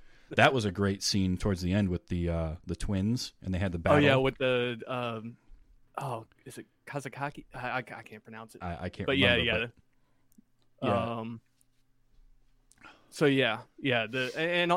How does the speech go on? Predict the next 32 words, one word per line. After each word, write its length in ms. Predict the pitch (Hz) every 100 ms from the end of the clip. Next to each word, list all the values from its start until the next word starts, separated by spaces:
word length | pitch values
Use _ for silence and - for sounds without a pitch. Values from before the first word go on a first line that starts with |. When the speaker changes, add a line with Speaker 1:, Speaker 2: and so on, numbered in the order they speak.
| -
Speaker 2:
and 200 | 170 185
every, 340 | 175 180 160 131 139 -
and 160 | 160
it's 120 | 156 175
funny 180 | 175
'cause 160 | 147 139
every 380 | 143 143 151 135
single 420 | 127 - 135 127
fight 380 | 120 - 123 123
has 240 | 120 117 113
its 160 | 107
own 220 | 123 113
style 480 | 113 - 120 120 127
to 240 | - 139 135
it. 160 | 139 - _ 131
Speaker 1:
Mm-hmm. 240 | 143 190 240 - -
Oh, 200 | 165 98
absolutely. 380 | 113 123 127 139
Speaker 2:
You 40 | 127
know, 120 | 120
Speaker 1:
And 140 | 120
the, 160 | 110 - -
Speaker 2:
and 200 | 135 131
it's, 360 | 127 - - - _
Speaker 1:
it's 220 | 120 -
different 320 | 117 135 147 151
Speaker 2:
you 60 |
know 120 | 135
Speaker 1:
choreography 640 | 135 123 127 131 131 131 127
and 360 | 113 131 139 120
fighting, 560 | - 104 95 95 92 - 95
like, 300 | 90 -